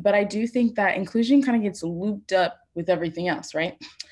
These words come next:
So a lot of people hear diversity and they hear inclusion together.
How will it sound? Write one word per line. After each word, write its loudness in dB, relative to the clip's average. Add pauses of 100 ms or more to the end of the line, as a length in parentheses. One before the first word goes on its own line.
(100)
So 6
a 4
lot 4
of 0
people 0
hear -2
diversity -2
and -4
they -4
hear -4
inclusion -6
together. -8